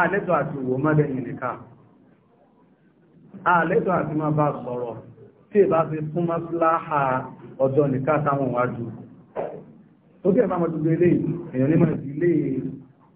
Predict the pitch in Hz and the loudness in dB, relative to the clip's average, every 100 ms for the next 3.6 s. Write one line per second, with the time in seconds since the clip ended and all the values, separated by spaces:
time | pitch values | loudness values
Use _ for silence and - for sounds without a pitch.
0 | _ - 127 127 127 123 120 127 127 127 | _ -12 -10 -8 -6 -6 -4 -6 -6 -8
1 | - - _ - _ _ - 151 160 156 | -14 -20 _ -20 _ _ -8 -4 4 6
2 | - - 156 - 123 - - - _ _ | 6 4 -4 -4 -6 -16 -20 -20 _ _
3 | _ 117 120 123 127 | _ -16 -10 -10 -10